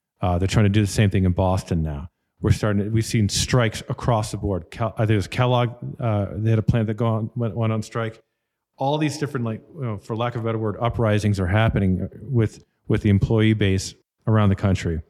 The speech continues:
And I think that this is an indication of the power really has shifted m-, more to the employee side. And there are some big implications going forward, particularly in twenty-two, about that. It's not just could they compress margins for companies or, or wages gonna go up any higher. It,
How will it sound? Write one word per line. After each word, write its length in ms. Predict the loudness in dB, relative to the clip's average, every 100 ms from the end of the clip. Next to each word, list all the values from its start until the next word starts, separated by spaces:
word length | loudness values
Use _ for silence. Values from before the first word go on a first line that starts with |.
| _
And 260 | 2 4 4
I 60 | 2
think 300 | 2 2 -2
that 140 | 0
this 240 | 0 0
is 420 | -2 0 -2 -4 -12 -16 -4 4
an 100 | 6
indication 560 | 6 4 4 2 4
of 100 | 2
the 80 | 2
power 320 | 0 0 0
really 300 | 2 4 4
has 180 | 4 2
shifted 580 | 2 2 2 2 0 0 _ -2
m-, 180 | 0 2 4
more 280 | 6 6 4
to 100 | 2
the 120 | 2
employee 460 | 2 2 2 2 2
side. 460 | 0 0 2 0 -4 _ _ _ 0
And 140 | 4
there 120 | 6 4
are 60 |
some 240 | 2 2 2
big 260 | 2 2
implications 680 | 2 0 2 2 4 2 2
going 220 | 4 2
forward, 500 | 2 2 4 2 2
particularly 460 | 0 2 2 4 2
in 60 |
twenty-two, 760 | 2 2 2 0 0 2 2 0 _ _ _ _ _
about 320 | 2 2 2 -2
that. 140 | -4
It's 280 | -4 -4 0
not 180 | 0 2
just 400 | 2 0 -6 -4
could 300 | -2 -2 0
they 220 | 2 0
compress 480 | 2 2 4 2 2
margins 460 | 2 2 2 0
for 80 | -2
companies 520 | -2 -2 0 0 0
or, 200 | 0 -2
or 220 | -2 -2 0
wages 340 | 2 2 2
gonna 160 | 2 4
go 160 | 4
up 100 | 2
any 140 | 2 0
higher. 460 | 0 2 2 2
It, 100 | 0